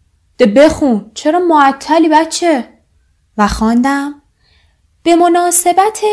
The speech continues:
جشن فرخندهٔ هفده دی و آزادی بانوان، مجلس جشنی در بند منزل»، یعنی منزل بنده،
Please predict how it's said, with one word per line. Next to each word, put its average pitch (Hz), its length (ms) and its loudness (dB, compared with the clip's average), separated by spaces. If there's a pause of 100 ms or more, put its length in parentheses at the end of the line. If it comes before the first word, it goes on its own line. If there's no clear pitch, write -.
(100)
جشن 370 420 -2
فرخندهٔ 226 960 -2 (120)
هفده 185 680 -6
دی 180 520 -2 (280)
و 202 180 2
آزادی 190 840 -2
بانوان، 185 920 -2 (580)
مجلس 233 680 0
جشنی 180 960 -2
در 190 220 -4 (120)
بند 185 400 -4
منزل»، 190 840 -2 (380)
یعنی 175 180 -4
منزل 165 580 -6
بنده، 170 720 -8